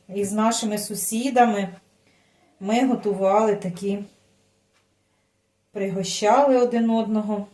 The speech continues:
тоді, коли було таке время. Тепер чомусь захотілося мені це згадати. Цей рецепт.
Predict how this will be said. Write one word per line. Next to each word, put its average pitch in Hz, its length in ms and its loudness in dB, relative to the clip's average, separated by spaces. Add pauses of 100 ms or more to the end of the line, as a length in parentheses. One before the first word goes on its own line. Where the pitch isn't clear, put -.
тоді, 202 320 -4
коли 196 340 0 (840)
було 190 320 -4
таке 185 300 -4
время. 180 460 0 (2000)
Тепер 359 320 0
чомусь 269 320 2
захотілося 220 720 0
мені 185 220 -2
це 202 200 0
згадати. 165 640 -2 (1300)
Цей 165 340 -8
рецепт. 165 680 -4